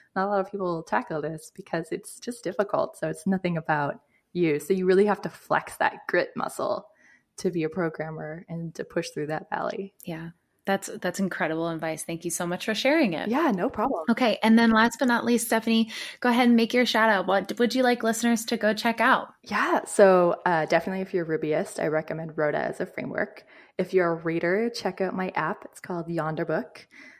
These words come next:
Speaker 1: dot com. Um, and if you're a newbie, check out your community in meetup dot com and, uh, join all the programming groups in your area and see which one feels like a good fit for you.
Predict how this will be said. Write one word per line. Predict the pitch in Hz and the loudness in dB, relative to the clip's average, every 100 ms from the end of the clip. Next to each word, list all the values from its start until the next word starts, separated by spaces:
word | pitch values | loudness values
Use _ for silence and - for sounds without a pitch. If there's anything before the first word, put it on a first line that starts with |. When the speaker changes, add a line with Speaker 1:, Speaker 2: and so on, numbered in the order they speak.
| _ - | _ -4
Speaker 1:
dot | 151 | -4
com. | - 147 180 - 339 - _ - | -4 -4 -6 -10 -20 -20 _ -2
Um, | 180 170 160 156 151 - - | 0 2 0 -2 -8 -10 -2
and | 190 175 | 0 2
if | 196 | 2
you're | 214 190 | 2 2
a | 170 | 0
newbie, | 160 160 175 165 180 160 - | -4 -2 -2 0 -2 -4 -6
check | - 208 | -2 0
out | 226 233 | 0 -2
your | 175 | -2
community | - 180 160 156 208 220 | -4 -4 -2 -2 0 0
in | 170 160 | -2 -2
meetup | 160 147 190 | -4 -2 -2
dot | - 165 | -2 -4
com | - 170 170 190 226 _ - | -2 -2 0 0 -2 _ -6
and, | 185 170 160 160 - | -4 -2 -4 -6 -6
uh, | 165 156 - | -6 -6 -8
join | - 170 175 190 202 180 | -8 -6 -4 -4 -4 -6
all | 175 170 | -6 -6
the | |
programming | 170 180 175 165 160 | -6 -6 -4 -4 -6
groups | 160 156 156 185 | -6 -6 -4 -2
in | |
your | 165 - | -2 -2
area | 170 175 160 147 151 | -2 -2 -2 -2 -6
and | 165 | -8
see | - - | -8 -4
which | 170 160 | -2 -4
one | 165 165 | -6 -8
feels | - 165 | -6 -8
like | 165 180 | -8 -12
a | |
good | 165 160 | -10 -6
fit | - - | -6 -4
for | 175 | -6
you. | - - | -4 -6